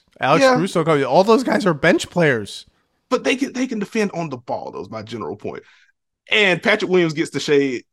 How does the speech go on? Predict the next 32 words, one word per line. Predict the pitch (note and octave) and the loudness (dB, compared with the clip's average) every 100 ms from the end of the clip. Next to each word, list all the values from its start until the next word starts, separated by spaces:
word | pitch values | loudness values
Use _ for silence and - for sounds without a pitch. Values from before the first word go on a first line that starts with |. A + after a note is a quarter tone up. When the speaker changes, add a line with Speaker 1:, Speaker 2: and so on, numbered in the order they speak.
| - | -14
Speaker 2:
uh, | A2+ B2+ A#2 | -6 -4 -4
matchup, | A#2+ B2+ B2 B2 A#2 | -2 -2 -2 -6 -6
which | G#2 C3+ - _ _ _ - | -6 -8 -8 _ _ _ -6
very | C#3+ A3+ | 2 2
quietly, | A#3+ D#3 F#3+ G#3+ A3 A3+ | 2 2 2 0 -4 -4
at | D3+ | -4
least | F3+ | -4
statistically, | - C3 F3 F#3 G3+ G#3+ | -6 -2 -2 -2 -6 -4
was | D#3+ | -4
just | C#3+ C#3 | -6 -4
one | A#2+ D3+ | 0 2
of | |
the | D3 | 2
best | D3+ - | -2 -2
iso | A#2 C3+ D3+ | -4 -2 -2
defenders | D3 D#3+ C#3 | -2 -4 -2
in | |
the | B2+ | -4
league | G#2+ F3 | -4 -6
last | F3+ G3 G#3 | -6 -6 -4
year, | F#3+ | -6
Patrick | A3 F#3+ F3 | -2 -4 -4
Williams | F#3+ F#3+ | -4 -2
was. | F3+ G3 F#3+ _ _ _ _ _ _ _ A3+ | -2 -4 -6 _ _ _ _ _ _ _ 0
And | A#3 | 0
Shai | - A3+ B3 | 2 2 4
just | C4+ G3 D3 - | 4 0 -4 -4
pants | F3 D#4+ - | -4 -4 -6
them. | - - - _ _ _ _ _ _ - | -12 -14 -18 _ _ _ _ _ _ -4
And | G3+ F#3 | -2 2
it | A3 G#3+ | 0 0
just, | A#3 G#3 | -6 -6